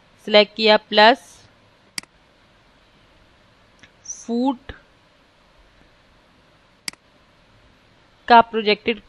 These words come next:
cost select किया, plus किया, pads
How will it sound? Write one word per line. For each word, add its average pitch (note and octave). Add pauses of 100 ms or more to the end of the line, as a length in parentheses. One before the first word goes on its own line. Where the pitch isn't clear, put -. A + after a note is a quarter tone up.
cost G#3 (1300)
select G#3+
किया, A3+
plus A3
किया, A#3 (3250)
pads A3+